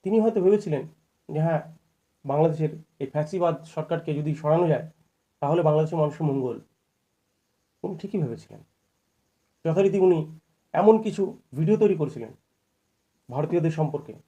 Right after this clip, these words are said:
মানে, ওনার মেইন টার্গেট ছিল, সব টার্গেট হচ্ছে ভারতবর্ষকে বয়কট করা। মানে, উনি প্রত্যেক ক্ষেত্রে শুধু একই রকম ভিডিও আপলোড করে গেছেন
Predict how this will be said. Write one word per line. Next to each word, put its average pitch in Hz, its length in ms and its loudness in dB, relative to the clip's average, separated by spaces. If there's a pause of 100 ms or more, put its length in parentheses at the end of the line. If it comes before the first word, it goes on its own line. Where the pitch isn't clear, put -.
মানে, 135 200 -4
ওনার 170 240 2
মেইন 214 180 4
টার্গেট 208 280 4
ছিল, 294 180 -8 (380)
সব 190 180 0
টার্গেট 220 300 2
হচ্ছে 226 180 -4
ভারতবর্ষকে 160 680 -4 (380)
বয়কট 139 280 -2
করা। 101 200 -14 (1300)
মানে, 131 220 -6
উনি 165 300 -2
প্রত্যেক - 720 -4
ক্ষেত্রে 208 440 -2
শুধু 185 260 -6
একই 208 360 2
রকম 196 400 0 (460)
ভিডিও 151 300 -2
আপলোড 131 340 -6
করে 113 160 -6
গেছেন 110 300 -14